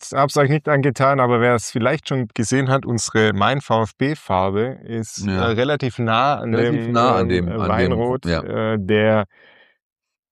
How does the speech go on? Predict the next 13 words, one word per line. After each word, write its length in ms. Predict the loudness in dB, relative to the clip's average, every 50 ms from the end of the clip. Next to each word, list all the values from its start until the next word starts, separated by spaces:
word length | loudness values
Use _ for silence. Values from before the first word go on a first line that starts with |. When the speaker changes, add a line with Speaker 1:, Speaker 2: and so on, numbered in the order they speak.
| _ _ _
Speaker 1:
Giallo 480 | -4 0 2 2 4 4 4 4 4 4
Rossi 380 | 4 2 2 0 0 0 2
oder 160 | 2 2 0
Giallo 480 | -2 0 2 2 4 2 2 2 0 0
Rossi, 160 | 0 0 2
Speaker 2:
Giallo 340 | 2 2 2 2 2 2 2
Rossi. 240 | 0 0 -2 -4 -4
Speaker 1:
ähm, 520 | -2 0 0 2 0 0 0 -2 -4 -4 -6 -12 _ _ _ _ -4
der 260 | -2 0 0 0 0
Gelb-Roten 1300 | -2 0 0 2 0 0 -2 -6 -16 -18 _ -14 -10 -8 -4 -2 -2 -2 -2 -2 -2 -2 -2 -2 -2 -4 -6 -12 _ _ -8
aus 400 | -4 -2 -2 -2 -2 -4 -8 -12 -10
Rom. 360 | -6 -4 -2 -2 -2 -2 2
Das 460 | 2 4 4 2 0 -4 -8 -8 -10